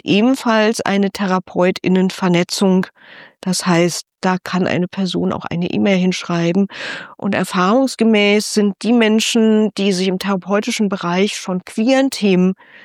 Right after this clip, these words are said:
geöffnet haben, auch so gut vernetzt, wenn sie dann als Profi zum Beispiel mal ein Kingstar sehen, aber selber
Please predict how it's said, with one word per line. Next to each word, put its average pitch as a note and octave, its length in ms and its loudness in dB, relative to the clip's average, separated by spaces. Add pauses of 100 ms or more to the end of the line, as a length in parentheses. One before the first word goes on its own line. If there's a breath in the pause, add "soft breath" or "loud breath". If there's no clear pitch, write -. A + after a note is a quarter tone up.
(200 loud breath)
geöffnet G3+ 560 -2
haben, F#3+ 540 2
auch F#3+ 200 -4
so B3+ 280 -2
gut A3+ 240 -2
vernetzt, - 800 -2 (520 loud breath)
wenn F#3+ 300 2
sie F#3 180 0
dann F#3 240 2
als F#3 320 -2
Profi A3 480 0
zum G3 220 0
Beispiel F#3+ 460 0
mal F3+ 280 2
ein E3+ 220 -4
Kingstar G#3+ 720 -2
sehen, G3 480 2 (400 loud breath)
aber F#3+ 240 0
selber G3+ 680 2